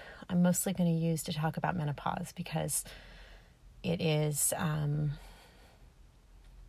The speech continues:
it's a topic that I think about a lot, and I, I, you know, I don't know if I wanna devote an entire episode to it because these, uh, these thoughts come up about it, and,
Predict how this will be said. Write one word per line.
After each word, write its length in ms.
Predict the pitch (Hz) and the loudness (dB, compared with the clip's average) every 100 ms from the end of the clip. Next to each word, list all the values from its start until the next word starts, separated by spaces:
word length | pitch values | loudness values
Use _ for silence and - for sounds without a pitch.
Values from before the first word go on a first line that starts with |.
| - | -14
it's 120 | - | -6
a 60 | 175 | -6
topic 480 | - 170 - 175 - | 2 0 4 0 2
that 100 | 151 | 0
I 120 | 143 | 0
think 200 | - 175 | 0 0
about 220 | 180 170 | 4 4
a 80 | 165 | 6
lot, 440 | 160 156 160 175 - | 6 6 4 -2 -4
and 420 | 175 156 156 151 - | 0 2 2 0 0
I, 200 | 180 - | 0 2
I, 60 | |
you 180 | - 208 | 0 2
know, 120 | 185 | 4
I 100 | 175 | 6
don't 120 | 196 196 | 6 4
know 100 | 190 | 4
if 100 | 185 | 4
I 60 | |
wanna 200 | 175 165 | 4 2
devote 460 | 156 160 160 156 - - - - - - - - - - | 2 2 4 2 0 -14 -18 -20 -20 -20 -20 -20 -4 4
an 100 | 180 | 6
entire 480 | 175 - 190 180 - | 6 4 4 6 6
episode 580 | 185 240 - 254 254 | 4 4 6 8 8
to 200 | - 277 | 6 6
it 240 | 269 285 - - - | 8 8 6 -8 -16
because 600 | - 208 202 196 190 - - | -2 0 4 4 4 2 0
these, 460 | 214 208 202 - - | 2 2 2 2 0
uh, 400 | - 170 165 160 - - - 180 | 2 4 4 4 0 -10 -18 -4
these 220 | 190 165 | 0 0
thoughts 400 | - 190 185 - | 4 8 8 6
come 220 | - - 180 | -4 2 2
up 140 | 175 | 2
about 300 | 165 165 156 | 2 4 6
it, 300 | 151 147 - - - - - - - - - | 4 2 -2 -16 -18 -20 -20 -20 -20 -10 4
and, 840 | 170 170 170 165 156 156 151 147 | 8 8 8 6 4 4 2 0